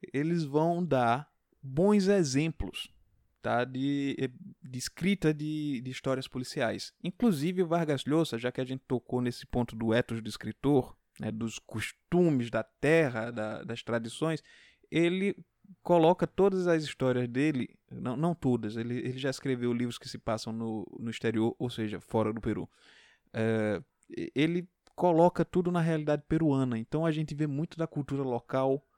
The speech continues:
a gente vê muito das tradições, os homens bebendo pisco, as mulheres dentro de casa, na cidade do interior, é, o-, a política local, os militares, enfim, toda uma,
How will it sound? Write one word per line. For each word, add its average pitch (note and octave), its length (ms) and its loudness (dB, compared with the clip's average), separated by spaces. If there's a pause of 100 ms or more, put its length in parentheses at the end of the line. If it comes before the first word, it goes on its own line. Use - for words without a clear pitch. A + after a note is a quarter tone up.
(280)
a B2+ 100 -4
gente C#3+ 280 -4
vê C#3 160 2
muito D3 440 -2
das C#3 300 0
tradições, B2+ 760 0
os B2+ 260 -4
homens C3 240 -2
bebendo A#2+ 360 0
pisco, B2+ 720 0 (220)
as B2 240 2
mulheres B2+ 440 2
dentro A#2+ 220 -2
de A2+ 60 -6
casa, C#3 460 4
na B2 100 -2
cidade A#2+ 280 -2
do A#2+ 40 -4
interior, B2 680 4 (380)
é, A2 480 0 (800)
o-, A#2 320 -4
a A#2 100 2
política C3+ 560 4
local, D3 920 4
os B2+ 160 0
militares, C#3+ 1120 4
enfim, B2 600 0 (340)
toda F#3+ 420 6
uma, E3 580 0